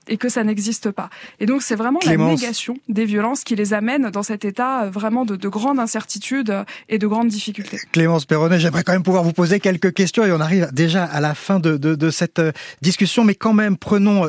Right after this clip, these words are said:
Speaker 2: une minute, une minute trente pour que vous me disiez comment on fait pour sortir de ce cercle vicieux.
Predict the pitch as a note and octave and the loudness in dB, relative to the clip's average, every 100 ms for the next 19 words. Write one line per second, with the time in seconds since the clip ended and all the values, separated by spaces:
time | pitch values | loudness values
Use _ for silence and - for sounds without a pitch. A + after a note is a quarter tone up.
0 | - G#3+ G3+ G3+ G3+ G#3 G3+ G3+ F#3 F3+ | 0 4 6 6 6 4 2 2 4 4
1 | F3+ - G3+ G3 E3+ - F3+ E3+ E3+ D#3+ | 2 2 0 0 -2 0 2 4 2 2
2 | D#3 G3 G3+ - - - - A#3 A#3+ A3 | 2 2 0 -4 -18 -6 2 2 2 2
3 | B3 - G3+ - G3+ - G#3 A3 E3 E3+ | 0 -2 -2 0 -2 0 0 0 2 0
4 | - F3+ F3 E3 - - - A3 G3+ - | 0 2 2 0 -4 -8 -2 0 0 2
5 | F#3+ E3 F#3 G3 - A3+ G3 | 2 2 0 0 2 2 4